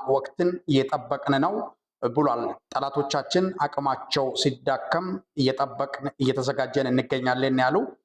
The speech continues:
የሚቆረስና የሚቀመስ ግዛት የለንም፣ ግዛታችንን እናስመልሳለን ሲሉ ቃል በቃል የተናገሩበት ሁኔታ አለ። «ጠንካራ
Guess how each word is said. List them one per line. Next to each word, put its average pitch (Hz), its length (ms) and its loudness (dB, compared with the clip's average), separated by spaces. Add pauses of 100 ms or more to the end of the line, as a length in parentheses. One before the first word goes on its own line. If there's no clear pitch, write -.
(480)
የሚቆረስና 202 840 2
የሚቀመስ 156 720 2 (380)
ግዛት 151 440 2
የለንም፣ 139 440 4
ግዛታችንን 147 640 0 (100)
እናስመልሳለን 131 1000 2
ሲሉ 170 180 4 (460)
ቃል 147 280 2
በቃል 135 320 0
የተናገሩበት 127 840 -2 (260)
ሁኔታ 127 280 2 (460)
አለ። 139 240 0 (520)
«ጠንካራ 143 380 -2